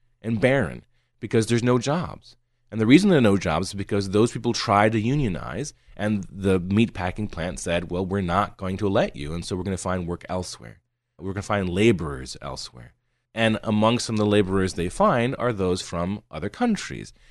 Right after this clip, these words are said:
They advertise for laborers in Mexico and in other Central American countries, and those workers come up, promise of, of, of work, and they're paid less, they're not given benefits.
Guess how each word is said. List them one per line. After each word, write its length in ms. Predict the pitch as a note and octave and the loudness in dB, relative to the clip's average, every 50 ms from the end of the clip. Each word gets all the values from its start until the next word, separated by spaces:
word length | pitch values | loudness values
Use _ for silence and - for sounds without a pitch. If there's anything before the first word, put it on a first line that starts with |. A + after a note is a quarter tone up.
| - - - | -16 -8 -4
They 140 | G#2+ G2 | -2 0
advertise 600 | E2 G2 A2+ B2 B2+ C#3+ C3+ - C3+ C3 C3 B2+ - | 4 6 6 6 6 4 4 4 6 6 6 6 6
for 100 | C#3 B2+ | 4 2
laborers 600 | A#2 A#2 A#2+ A2 A2 A2+ A2 A2 A2+ A2+ G#2+ - | 4 4 4 2 2 2 2 2 2 0 0 -2
in 160 | F#2 E2+ E2 | -6 -4 -2
Mexico 760 | G2+ A#2 A#2+ - - A#2 - - A#2+ A2+ A2+ A2+ A2+ A2+ A2 | 0 0 0 -2 -4 -8 -6 -2 0 2 4 6 6 6 4
and 100 | F#2+ D#2+ | 4 2
in 160 | E2 D#2+ D#2+ - _ _ - | -2 -4 -8 -10 _ _ -12
other 400 | F2+ - - A2+ G#2+ A#2+ A2 G#2 | -8 -4 -2 2 4 4 4 4
Central 320 | - - B2+ G#2+ - A#2 | 4 2 0 0 0 0
American 300 | G#2+ G#2 G2 F#2+ - F#2 | 2 2 2 2 0 -2
countries, 640 | - - C#3+ C#3 B2+ - - - A#2+ A2+ G#2+ - - - - - - | -2 2 4 4 4 2 0 2 4 4 2 2 -2 -10 -14 -16 -6
and 200 | - A#2+ A#2+ A#2+ - | -2 0 0 0 0
those 380 | - A#2 A#2+ A#2+ B2 B2+ A2 | 0 4 6 8 8 6 6
workers 400 | G2+ G2+ A#2 A#2 - - A2+ - | 4 4 4 4 4 2 -2 -2
come 340 | - - - G2+ F2+ F2 E2 - | -2 -4 -2 -2 -2 -2 -2 -2
up, 340 | - C3 F3 G#3+ - - _ - | 0 0 0 0 -2 -6 _ -16
promise 500 | - - C3 B2+ C#3 D3+ D#3 D#3 - - | -4 2 6 6 8 8 6 4 4 4
of, 160 | C#3+ B2 G#2+ - | 2 2 0 0
of, 220 | F#2 F#2+ F2+ F#2 - | -4 -6 -6 -6 -10
of 200 | - F2+ E2+ E2 | -10 -8 -6 -2
work, 400 | F2+ F#2+ A2+ C3+ F#3 A3 - - - _ - - - - | 0 2 4 4 4 2 0 -6 -20 _ -20 -20 -14 -8
and 180 | F#2 G#2 G2+ F#2+ | -6 -4 -2 0
they're 300 | G2 F#2+ F#2 F2+ F2 - - G2 F#2 E2+ - - _ _ - - - _ - | 0 2 2 0 0 -4 -8 -12 -12 -12 -14 -20 _ _ -20 -20 -20 _ -12
paid 320 | - - G2 F#2 F2 C#2+ | -8 -4 -2 -2 -2 -2
less, 400 | D#2 D#2 F#2 B2+ F#3 G3+ - - - | 0 2 4 4 4 4 0 -6 -10
they're 120 | - F#2 | -8 -6
not 180 | F#2+ E2+ D#2 - | -6 -6 -6 -6
given 340 | - F#2 D#2 E2+ D#2+ D#2+ | -10 -8 -6 -6 -6 -6
benefits. 600 | D#2 D2 A2 B2 D3+ E3 - - F#3+ F#3 - - | -6 -2 -2 0 0 0 0 0 -4 -4 -4 -8